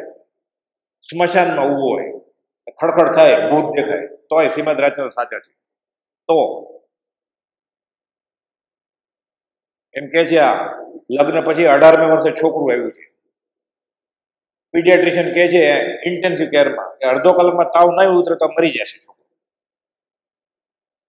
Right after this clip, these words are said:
એક બાવો આવ્યો કે, "જાપ જપવા માંડ ફલાણી દેવીનો, કે આ દોરો બાંધી લે,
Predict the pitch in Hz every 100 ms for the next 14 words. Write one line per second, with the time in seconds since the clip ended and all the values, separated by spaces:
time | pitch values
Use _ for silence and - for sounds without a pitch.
0 | _ _ 151 143 170 175 156 151 156 -
1 | 143 - 185 185 185 165 - 165 160 151
2 | 143 147 143 - - 131 127 123 139 165
3 | 180 175 180 170 110